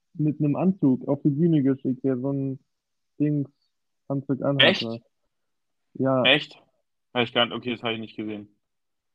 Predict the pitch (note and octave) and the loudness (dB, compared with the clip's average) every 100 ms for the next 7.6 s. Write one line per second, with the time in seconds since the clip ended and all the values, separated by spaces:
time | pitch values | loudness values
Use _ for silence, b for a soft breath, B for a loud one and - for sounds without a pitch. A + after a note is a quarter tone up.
0 | _ _ _ _ _ _ _ _ _ _ | _ _ _ _ _ _ _ _ _ _
1 | _ _ _ _ _ _ _ _ _ _ | _ _ _ _ _ _ _ _ _ _
2 | _ _ _ _ _ _ _ _ _ _ | _ _ _ _ _ _ _ _ _ _
3 | _ _ _ _ - A2+ A#2 A#2 A#2 A#2 | _ _ _ _ -20 -16 -12 -10 -10 -8
4 | A#2 A#2 B2 B2 B2 - B2+ B2 B2 - | -6 0 4 4 2 -2 -2 -2 -4 -4
5 | A#2+ A#2 A#2 B2+ B2 - A#2 A2+ A2 A2 | -2 2 2 0 -6 -8 -8 -4 0 0
6 | A2+ A2+ A2 G#2+ G#2+ G#2+ G#2+ - G#2+ A2 | 0 -2 -2 -2 -2 -2 -2 -4 -4 -2
7 | A#2+ B2 - A2 A2 A#2+ | -2 -4 -6 -6 -4 -6